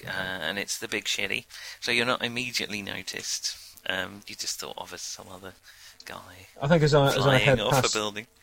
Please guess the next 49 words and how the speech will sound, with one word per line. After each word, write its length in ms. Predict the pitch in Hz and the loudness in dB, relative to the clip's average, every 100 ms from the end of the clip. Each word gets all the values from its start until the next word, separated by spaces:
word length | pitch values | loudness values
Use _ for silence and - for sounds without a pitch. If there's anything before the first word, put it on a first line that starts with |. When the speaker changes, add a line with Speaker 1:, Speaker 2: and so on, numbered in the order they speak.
| - | -10
Speaker 2:
as 100 | 131 | 6
I 100 | 160 | 8
head 180 | 156 147 | 8 6
past 240 | - 127 - | 4 0 2
somebody's 400 | 127 110 110 110 | 0 0 -2 0
window, 340 | 113 107 95 | 0 2 -2
if 100 | 95 | -2
anybody 260 | 101 92 90 | -4 -4 -8
catches 420 | - 98 - - | -8 -8 -10 -10
my 80 | 73 | -8
eye, 200 | 78 85 | -6 -6
I'll 120 | 73 | -8
just 380 | - - - - | -10 -12 -10 -8
salute. 500 | 95 85 85 - - - - - - | -8 -8 -12 -12 -16 -18 -20 -20 -8
I've 80 | 113 | 2
got 120 | 123 | 6
a 20 | |
sort 480 | - 113 107 - 113 | 6 6 0 2 2
of, 80 | 107 | 2
um, 120 | 98 - - | -6 -10 -20
<laughs> 220 | - - | -20 -4
kind 160 | 139 123 | 0 2
of 120 | 113 - - | 2 -2 0
a, 40 | |
a 40 | 135 - | 0 4
bronze 580 | 143 160 151 139 135 123 | 8 10 8 6 2 2
and 160 | 120 | 2
burnt 360 | 120 127 123 117 | 4 4 4 2
orange 600 | 113 113 104 104 101 - | 2 2 0 -2 -4 -4
and 200 | 107 - | -6 -8
perhaps 220 | - - | -14 -10
a 20 | |
bit 100 | 101 | -8
of 100 | 101 90 | -8 -4
black 420 | 98 98 - - | -4 -4 -6 -12
in 100 | 98 | -10
the, 340 | 98 92 92 87 | -8 -10 -10 -10
in 100 | 92 | -10
the 60 | |
suit, 300 | - - 87 - | -10 -10 -10 -14
I 40 | |
think. 320 | - 87 - - - - | -16 -18 -18 -20 -20 -16
Something 200 | 117 104 | -14 -10
a 40 | 101 | -6
little 180 | 95 147 | 2 4
Speaker 1:
Okay. 40 | |
Speaker 2:
bit 160 | - - | 6 4
different. 600 | - 180 - - - | 0 -10 -14 -16 -6
Speaker 1:
<laughs> 40 | 185 | -6